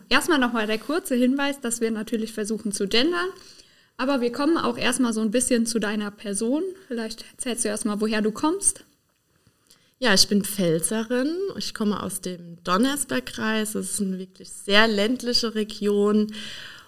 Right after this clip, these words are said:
Speaker 2: und, äh, mit vielen kleinen Dörfern, sehr idyllisch. Ich, äh, lebe da im Prinzip mein ganzes Leben lang und, äh, ja, hab da jetzt auch mit meiner Familie sozusagen ein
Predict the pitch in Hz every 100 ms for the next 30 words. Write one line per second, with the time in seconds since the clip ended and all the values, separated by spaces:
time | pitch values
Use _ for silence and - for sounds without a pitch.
0 | _ - 202 196 196 196 190 190 180 185
1 | 180 - 240 240 220 - 180 175 180 180
2 | 190 196 190 175 180 170 170 214 220 233
3 | 226 - - 185 - - 185 180 180 180
4 | 180 185 185 175 190 - 190 185 190 -
5 | - 185 175 170 170 170 - - 220 262
6 | 226 208 208 208 202 185 185 180 - 185
7 | 180 180 175 - - _ - 208 170 165
8 | 175 202 - 185 185 - 175 175 196 185
9 | 180 170 170 170 - 175 170 175 175 175
10 | - 175 - 170 175